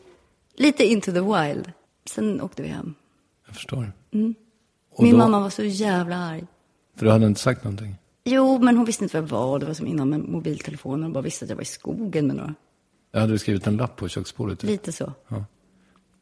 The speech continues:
Speaker 2: "Mamma är i skogen."
Speaker 1: <laughs> Kommer sen.
Speaker 2: Ja. Farligt. Jag hade varit utom mig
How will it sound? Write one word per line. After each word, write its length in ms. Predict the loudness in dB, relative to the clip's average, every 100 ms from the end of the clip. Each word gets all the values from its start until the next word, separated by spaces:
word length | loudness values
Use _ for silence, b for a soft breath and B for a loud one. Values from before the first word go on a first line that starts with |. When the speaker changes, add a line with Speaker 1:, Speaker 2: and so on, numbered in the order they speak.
| _ _ _
Speaker 2:
"Mamma 380 | -2 0 0 -2 -4
är 220 | -2 0
i 80 | -2
skogen." 300 | -2 2 2 2 -4
Speaker 1:
<laughs> 240 | -10 -10
Kommer 280 | -4 0 0
sen. 180 | -2 -6 -12 -4
Speaker 2:
Ja. 240 | -2 -2 -6 _ -20 _ B B B B B -18 -20
Farligt. 520 | -4 -2 -2 -6 -16 -18 -20 B B B
Jag 260 | 0 4 6
hade 280 | 6 4 4
varit 340 | 2 -2 -6
utom 300 | -8 -6 -4
mig 260 | -4 -6